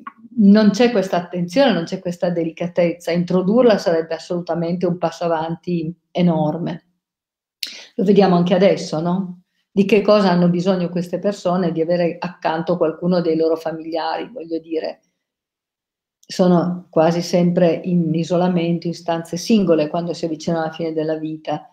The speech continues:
Sarebbe utile che potessero avere accanto qualcuno. Fategli ventidue tamponi,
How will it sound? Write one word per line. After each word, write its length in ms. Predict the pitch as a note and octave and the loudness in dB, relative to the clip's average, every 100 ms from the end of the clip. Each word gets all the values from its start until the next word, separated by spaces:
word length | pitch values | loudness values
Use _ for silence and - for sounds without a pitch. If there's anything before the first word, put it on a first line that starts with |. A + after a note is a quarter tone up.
| _ _ | _ _
Sarebbe 380 | - E3 D#3+ D#3+ | -2 0 4 4
utile 500 | F3+ F#3+ G#3+ E3+ G3 | 4 2 4 4 4
che 100 | E3 | 0
potessero 460 | D#3+ D3+ D3+ D#3 | -4 -4 -4 -2
avere 200 | D3+ D3 | 0 0
accanto 480 | D3 - D3+ D3+ D#3+ | -2 -2 -2 -2 -6
qualcuno. 800 | D3+ D3 - G#3+ E3+ C#3+ - _ _ | -6 -6 0 2 2 0 -6 _ _
Fategli 440 | - E3+ F3 E3+ | 0 0 0 -2
ventidue 480 | D#3+ D#3 D#3+ D#3+ E3+ | 0 -2 -2 2 2
tamponi, 760 | E3+ D3 - G3+ F3+ D3+ D3 | 2 -2 0 2 4 2 -2